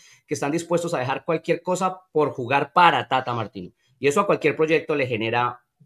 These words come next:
un, un rédito impresionante. Entonces, con eso en mente, si la gente lo entendió o no, viene la pregunta de, de, de Manu, ¿cuál,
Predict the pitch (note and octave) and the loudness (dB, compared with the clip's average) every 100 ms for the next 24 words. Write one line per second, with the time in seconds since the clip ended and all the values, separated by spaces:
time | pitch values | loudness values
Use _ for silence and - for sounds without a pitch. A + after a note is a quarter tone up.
0 | _ G#2+ G#2+ G2+ G#2+ G#2+ B2+ B2+ A2 G#2 | _ -8 -8 -6 -6 -2 2 2 2 -4
1 | F2+ F#2+ C3+ E3 A2 _ _ _ _ _ | -8 -10 -4 -4 -4 _ _ _ _ _
2 | _ - D#3 F#3+ F#3+ - _ _ _ D#3+ | _ -2 2 2 -2 -8 _ _ _ 4
3 | E3 G#3 B3 G#3+ D#3 C3+ C#3 C3+ C3+ B2+ | 6 6 4 2 0 -2 -4 -4 -4 -2
4 | B2+ E3+ G3 F3+ B2 B2 A2+ D3 E3 D3+ | -2 -2 0 0 0 -2 0 4 4 4
5 | G#2+ A#2+ - _ _ _ _ C#3 D#3 D#3+ | -2 -6 -14 _ _ _ _ 4 6 8
6 | D3+ B2+ B2 A#2+ C3+ A#2+ G#2 - - G#2 | 6 2 0 -4 -2 -2 -2 -6 -8 -2
7 | A#2 F3 C3 - - D#3 D#3 C#3+ | 2 2 0 -2 2 4 4 0